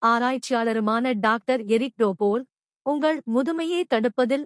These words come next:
உடற்பயிற்சி வகிக்கும் முக்கிய பங்கை விளக்கினார். அவரை பொறுத்தவரை, உடற்பயிற்சி என்பது செல்லுலார் மட்டத்தில் முதுமை செயல்முறையை மெதுவாக்க உதவும் இறுதி தீர்வாகும். உடற்பயிற்சி மூலம் கிடைக்கும்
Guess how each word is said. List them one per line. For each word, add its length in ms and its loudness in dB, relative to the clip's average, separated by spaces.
உடற்பயிற்சி 720 -2
வகிக்கும் 640 -2
முக்கிய 400 0
பங்கை 380 0
விளக்கினார். 760 -2
அவரை 420 2
பொறுத்தவரை, 800 0
உடற்பயிற்சி 840 -2
என்பது 420 0
செல்லுலார் 600 -2
மட்டத்தில் 760 -2
முதுமை 460 -2
செயல்முறையை 760 0
மெதுவாக்க 760 0
உதவும் 560 -2
இறுதி 480 0
தீர்வாகும். 580 -2
உடற்பயிற்சி 720 0
மூலம் 380 0
கிடைக்கும் 460 0